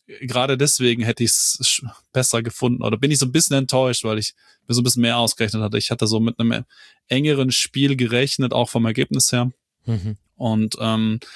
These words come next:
Speaker 1: da war's dann einfach schade, dass so, so Kleinigkeiten dann nicht, äh, gepasst haben und, ähm, ja, dass es Bayern, dass Bayern relativ wenig machen musste, um zu den ersten drei Toren zu kommen.
Speaker 2: Ja,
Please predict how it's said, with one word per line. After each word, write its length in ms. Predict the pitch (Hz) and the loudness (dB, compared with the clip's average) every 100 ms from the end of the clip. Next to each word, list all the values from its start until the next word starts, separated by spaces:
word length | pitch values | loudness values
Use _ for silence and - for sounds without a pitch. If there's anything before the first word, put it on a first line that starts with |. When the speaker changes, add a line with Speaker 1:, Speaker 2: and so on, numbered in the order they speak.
| - - | -20 -4
Speaker 1:
da 160 | 110 | 0
war's 140 | 127 - | 0 -2
dann 100 | 123 | -2
einfach 240 | 117 117 | -4 -2
schade, 480 | - 117 120 120 110 | 0 2 2 0 0
dass 160 | 113 | 0
so, 340 | - 110 110 107 - - - _ | 0 0 -2 -4 -10 -20 -20 _
so 160 | - - | -8 -2
Kleinigkeiten 640 | 117 120 120 - 110 113 | 0 0 0 0 0 0
dann 160 | 110 110 | 0 2
nicht, 280 | 120 - - | 0 -2 -2
äh, 340 | 117 117 120 | -2 -2 -2
gepasst 480 | 113 110 120 117 - | -2 -2 -2 -2 0
haben 240 | 113 113 113 | 0 0 -2
und, 320 | 110 113 - | -2 -4 -4
ähm, 400 | 110 110 107 101 - | -6 -4 -4 -6 -4
ja, 340 | 110 113 107 _ _ _ _ | -2 -2 -4 _ _ _ _
dass 200 | 120 117 | 0 2
es 160 | 120 - | 0 0
Bayern, 400 | 107 113 131 - | 0 0 -2 -2
dass 200 | 113 - | -2 0
Bayern 380 | 113 123 135 135 | 0 -2 -4 -2
relativ 520 | 123 139 - 117 113 | 0 0 0 -4 0
wenig 260 | 127 135 | 2 2
machen 280 | 113 123 120 | 2 2 2
musste, 320 | 117 123 - | 2 2 0
um 300 | 117 113 113 | 0 0 0
zu 140 | 110 113 | 0 0
den 80 | 110 | 0
ersten 300 | 113 - 113 | 2 0 2
drei 160 | 107 | 0
Toren 260 | - 110 107 | 0 -2 -2
zu 120 | 117 | -6
kommen. 200 | - 127 - _ _ _ _ _ _ _ _ _ _ _ _ _ _ _ _ _ _ | -8 -12 -14 _ _ _ _ _ _ _ _ _ _ _ _ _ _ _ _ _ _
Speaker 2:
Ja, 480 | 123 120 143 175 | 2 4 4 2